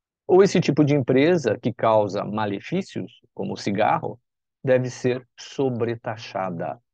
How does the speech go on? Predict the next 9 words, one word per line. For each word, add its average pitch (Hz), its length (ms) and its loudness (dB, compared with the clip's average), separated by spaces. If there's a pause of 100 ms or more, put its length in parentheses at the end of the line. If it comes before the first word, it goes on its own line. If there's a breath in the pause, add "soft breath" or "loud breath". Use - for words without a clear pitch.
(420)
para 113 240 2
diminuir 113 840 -2
seus 104 420 -6
altos 110 420 -2
benefícios 98 840 -6 (340)
e 120 140 0
desincentivar 123 1500 -2
essa 110 240 -12
prática. - 640 -10